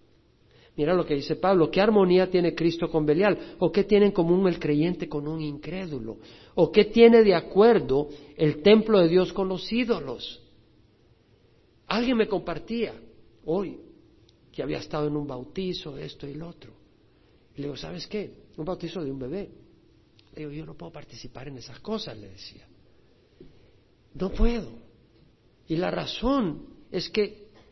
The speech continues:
¿qué tiene el templo de Dios con los ídolos? Tú vas a, a, a, a algunas iglesias y tienen estatuas. Hermanos, son ídolos.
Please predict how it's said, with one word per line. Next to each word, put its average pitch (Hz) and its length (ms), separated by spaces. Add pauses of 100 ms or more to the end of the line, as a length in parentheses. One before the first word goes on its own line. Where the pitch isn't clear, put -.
(360)
¿qué 233 160
tiene 233 300
el 214 100
templo 208 280
de 185 60
Dios 185 220
con 208 140
los 185 200
ídolos? 131 600 (840)
Tú 220 120
vas 226 240
a, 160 60
a, - 20
a, 131 760
a 107 280
algunas 151 420
iglesias 123 640 (600)
y 135 60
tienen 165 340
estatuas. - 720 (720)
Hermanos, 185 380
son 175 180
ídolos. 135 560